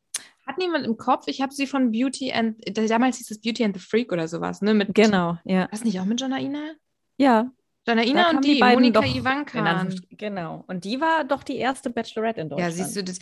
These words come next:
Speaker 1: Aber ich hab, ich muss, ich hab ja so viel nachzuholen. Ich hab ja auch nicht Nadine Klein und Jessica, heißt sie wirklich Patschka wie, ähm,
Speaker 2: Nein, sie,
Speaker 1: ja.
Speaker 2: nein.
Speaker 1: Ähm, ach, nicht
Speaker 2: Hab ich mir aber auch
Speaker 1: zweitausendeinundzwanzig, zweitausendeins.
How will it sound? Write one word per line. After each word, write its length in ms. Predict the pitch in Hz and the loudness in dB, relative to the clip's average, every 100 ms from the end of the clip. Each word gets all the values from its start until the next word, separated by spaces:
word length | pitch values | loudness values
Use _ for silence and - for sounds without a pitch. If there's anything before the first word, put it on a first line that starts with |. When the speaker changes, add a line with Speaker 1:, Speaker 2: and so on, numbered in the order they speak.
| - | -8
Speaker 1:
Aber 220 | - 208 | 0 2
ich 100 | - | 2
hab, 180 | 277 - | 0 0
ich 140 | 233 240 | 0 2
muss, 240 | 262 240 226 | 0 -2 -6
ich 120 | 226 | -2
hab 220 | 240 262 | 0 0
ja 60 | 262 | -2
so 120 | 262 | -4
viel 120 | 277 | -4
nachzuholen. 580 | 202 208 - 247 202 196 | -4 -4 -6 -6 -4 -4
Ich 140 | 196 | -4
hab 100 | 220 | -2
ja 140 | 226 - | 0 0
auch 140 | - | 0
nicht 260 | 214 226 - | 0 0 -2
Nadine 380 | 214 202 226 220 | -2 0 0 0
Klein 320 | 214 220 240 | 0 0 2
und 160 | 220 | 0
Jessica, 580 | 214 214 214 214 202 196 - - - | -2 -6 -8 -4 -4 -6 -12 -20 -2
heißt 180 | 175 180 | 0 2
sie 140 | 226 | 2
wirklich 300 | 175 175 202 | 2 0 -6
Patschka 580 | - 180 - - 233 226 | -10 -10 -8 -2 2 2
wie, 300 | 208 220 226 | 2 2 2
ähm, 260 | - - 233 | 4 8 8
Speaker 2:
Nein, 260 | 233 277 | 8 6
sie, 60 | 214 214 - - - 220 | 4 -2 -6 -12 4 6
Speaker 1:
ja. 100 | 240 | 10
Speaker 2:
nein. 240 | 262 185 - - - - _ _ _ _ _ _ _ - | 10 8 4 -6 -12 -18 _ _ _ _ _ _ _ 0
Speaker 1:
Ähm, 600 | 226 233 240 240 247 233 | 4 4 4 4 2 0
ach, 100 | 214 | 2
nicht 160 | 233 277 | 2 4
Speaker 2:
Hab 80 | 202 | 6
ich 60 | |
mir 120 | 196 | 6
aber 180 | 180 180 | 6 4
auch 40 | 180 | 6
Speaker 1:
zweitausendeinundzwanzig, 840 | 208 214 214 196 202 160 190 - | 6 6 4 2 2 0 -4 -10
zweitausendeins. 1300 | - 208 214 196 214 - 208 226 190 185 - - - | -8 -4 -2 -4 -4 -6 -4 -2 -2 -6 -10 -14 -18